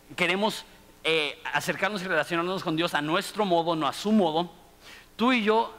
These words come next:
hemos cometido mil y un fallas. Y Dios, en vez de decirnos, "Mátenlos", muestra la misma compasión que le mo-, mostró a Gabaonis. No,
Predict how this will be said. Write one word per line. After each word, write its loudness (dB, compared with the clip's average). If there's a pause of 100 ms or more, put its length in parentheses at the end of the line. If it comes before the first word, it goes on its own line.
hemos 0
cometido 0
mil 0
y 2
un -2
fallas. -4 (840)
Y 2
Dios, 2 (160)
en 2
vez 4
de 4
decirnos, 0 (580)
"Mátenlos", -2 (1200)
muestra 2
la 4
misma 0
compasión 0
que -2
le 0
mo-, 0
mostró 0
a 2
Gabaonis. 0
No, 0